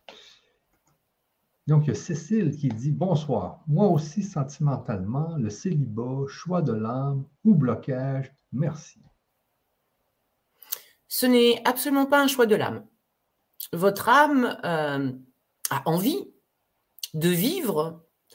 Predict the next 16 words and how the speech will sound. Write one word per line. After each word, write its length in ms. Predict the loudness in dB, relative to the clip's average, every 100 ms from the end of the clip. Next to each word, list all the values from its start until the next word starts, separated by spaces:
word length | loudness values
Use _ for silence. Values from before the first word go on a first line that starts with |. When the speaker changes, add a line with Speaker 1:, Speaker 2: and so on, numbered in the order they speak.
| _
Speaker 2:
ce 180 | -2 0
qu'on 220 | 6 6
lui 200 | 6 6
a 120 | 6
vendu, 800 | 4 6 8 8 2 -4 -10 -16 _ _ -20 -20 -4
c'est-à-dire 600 | 0 4 4 4 4 4
la 120 | 2
possibilité 1000 | 0 -4 -2 -4 -2 -2 0 -2 -4 -16 _ _ _ _ -6
d'une 380 | 0 4 6 6
union 560 | 6 6 4 0 -8 -18 _ _ _ _ _ 0
entre 340 | 0 0 0
deux 400 | 0 2 2 4
êtres 320 | 2 2 -4
de 160 | -2 0
matière 540 | -2 -4 -2 -2 -2
physique. 800 | -6 -4 -4 -4 -6 -10 -16 -18